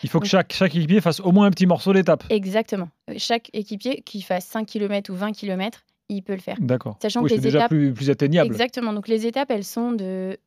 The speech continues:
Speaker 2: euh, cinquante à quatre-vingts kilomètres, sauf pour la dernière. Parce qu'il y a une, une, une étape bien spécifique sur la dernière. Donc, c'est six étapes, donc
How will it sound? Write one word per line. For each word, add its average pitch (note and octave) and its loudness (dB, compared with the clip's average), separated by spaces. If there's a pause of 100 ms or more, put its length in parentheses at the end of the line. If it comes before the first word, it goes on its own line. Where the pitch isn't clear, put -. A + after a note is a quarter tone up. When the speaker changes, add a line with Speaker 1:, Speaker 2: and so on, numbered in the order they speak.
Speaker 2:
euh, E3+ -8 (220)
cinquante A3+ -8
à F#3+ -6
quatre-vingts G3+ -8
kilomètres, G#3+ -8
sauf - -6
pour A#3 -4
la G#3 0
dernière. G#3 -4
Parce - -12
qu'il A3 -6
y G#3+ 2
a G3+ 0
une, G3+ -4
une, G3 -4
une F#3 -4
étape G#3+ -6
bien G#3+ -4
spécifique G#3 -10
sur - -10
la F#3+ -4
dernière. F#3+ -6 (320)
Donc, G3 -10
c'est G3+ -14
six A3+ -8
étapes, A3+ -6 (540)
donc F3+ -12